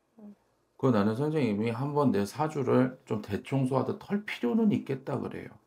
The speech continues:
Speaker 1: 음.
Speaker 2: 그렇다고 해서 내가 선생님한테 막 몇 천만 원짜리 구슬하세요 이거는 아니에요. 근데 이거는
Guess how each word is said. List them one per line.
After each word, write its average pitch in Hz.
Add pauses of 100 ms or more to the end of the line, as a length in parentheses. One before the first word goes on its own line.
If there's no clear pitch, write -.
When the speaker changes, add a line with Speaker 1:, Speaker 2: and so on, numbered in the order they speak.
(220)
Speaker 1:
음. 208 (520)
Speaker 2:
그렇다고 107
해서 104
내가 98
선생님한테 135
막 98
몇 104
천만 131
원짜리 107
구슬하세요 104
이거는 107
아니에요. 95
근데 101
이거는 107